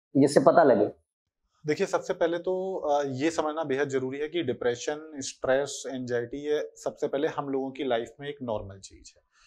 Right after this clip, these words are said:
Speaker 2: सबसे पहले normal चीज़ है कि ये सबको होती ही होती है, लेकिन कुछ लोग इससे बाहर निकल आते हैं। अब कब हम पहचाने, ये बहुत ज़्यादा ज़रूरी है। तो देखिए, depression, anxiety या फिर कोई भी मानसिक समस्या रहे, तो जो सबसे पहले तो आदमी को खुद ही पता चलता है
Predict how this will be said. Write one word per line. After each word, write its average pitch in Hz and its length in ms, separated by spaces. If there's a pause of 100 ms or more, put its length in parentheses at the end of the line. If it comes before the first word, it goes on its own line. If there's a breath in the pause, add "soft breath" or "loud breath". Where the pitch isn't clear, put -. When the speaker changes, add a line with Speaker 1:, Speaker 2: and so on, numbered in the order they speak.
(280)
Speaker 2:
सबसे 170 200
पहले 110 180
normal 101 340
चीज़ 107 280
है 127 60
कि 139 400 (300)
ये 160 200
सबको - 460
होती 131 360
ही 160 180
होती 156 300
है, 185 140
लेकिन 165 300
कुछ 175 220
लोग 165 140
इससे 170 180
बाहर 120 300
निकल 104 240
आते - 240
हैं। - 160 (760 soft breath)
अब 196 340 (680)
कब 185 100
हम 196 180
पहचाने, 147 500
ये 156 160
बहुत 120 220
ज़्यादा 110 200
ज़रूरी 107 400
है। 107 140 (340)
तो 175 80
देखिए, 185 240
depression, 151 500
anxiety 156 380
या 170 60
फिर 185 120
कोई 160 160
भी 180 140
मानसिक 143 360
समस्या 123 380
रहे, 101 220 (440)
तो 190 100
जो 165 640
सबसे - 280
पहले 175 260
तो 180 100
आदमी 151 240
को 175 120
खुद 143 180
ही 151 60
पता 151 200
चलता 143 320
है - 140